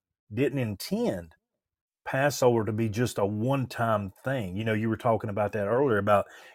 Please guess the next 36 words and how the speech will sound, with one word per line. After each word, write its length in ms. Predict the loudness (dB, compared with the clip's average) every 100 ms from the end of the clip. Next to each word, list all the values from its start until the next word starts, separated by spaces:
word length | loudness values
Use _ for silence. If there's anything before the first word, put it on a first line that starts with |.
| -2
y'all 260 | 2 4
were 140 | 4 0
going 320 | 0 -2 -4
to 320 | -4 -2 -2
do 240 | -2 -2 -2
some 200 | -2 -4
things 340 | -4 -4 -6
different 440 | -4 -2 -2 -4
this 240 | -8 -10 -8
year, 100 | -6
and 80 | -4
I 60 |
think 220 | -2 -4
that's 200 | -4 -8
great. 280 | -8 -4 -4
I 60 | -4
think 200 | -8 -8
that's 240 | -8 -8
awesome. 400 | -4 -4 -4 -10 -12 -20 -20 -6
Anything 420 | -2 0 0 0
God 240 | 2 0
lays 200 | 0 -2
on 140 | -2 -4
your 120 | -2
heart, 280 | 0 0 -2
you, 120 | -6
you 220 | -4 -6
should 220 | -6 -8
be 140 | -8 -4
doing 280 | -4 -4 -6
because 300 | -6 -6 -4
there's 160 | -8
a 60 | -6
purpose 360 | 0 0 0
for 260 | -10 -8
it. 40 | -8